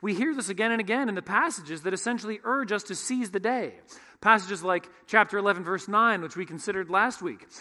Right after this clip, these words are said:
"Rejoice, O young man, in your youth, and let your heart cheer you in the days of your youth. Walk in the ways of your heart in the sight of your eyes."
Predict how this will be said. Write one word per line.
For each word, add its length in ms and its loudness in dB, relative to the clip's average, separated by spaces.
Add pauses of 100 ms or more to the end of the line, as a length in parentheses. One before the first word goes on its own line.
(140)
"Rejoice, 540 2
O 120 0
young 280 2
man, 200 -2
in 100 -4
your 100 -2
youth, 380 0
and 100 -12
let 120 -2
your 120 0
heart 240 4
cheer 240 -2
you 180 0
in 80 0
the 60 -2
days 280 2
of 120 -6
your 120 -2
youth. 580 -10 (200)
Walk 340 4
in 100 0
the 80 2
ways 300 2
of 120 -4
your 160 0
heart 300 4
in 60 -8
the 80 -6
sight 300 -4
of 100 -6
your 160 -2
eyes." 600 -4